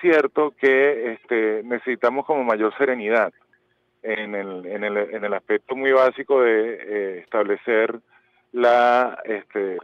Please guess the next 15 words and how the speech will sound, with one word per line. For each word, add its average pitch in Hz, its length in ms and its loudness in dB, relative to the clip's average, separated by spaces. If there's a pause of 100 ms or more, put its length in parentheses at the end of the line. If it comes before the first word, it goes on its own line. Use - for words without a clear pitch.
(220)
digamos, 117 480 2
algunas 123 460 2
de 127 80 4
las 113 140 0
cosas 117 280 -2
que 123 60 -4
hablaban 113 240 2
sobre 135 180 2
la 113 120 0
sociedad 101 320 0
del 110 120 0
cansancio, 117 760 -2 (560)
eh, 101 580 -2 (160)
algunos 104 360 0
filósofos, 113 600 0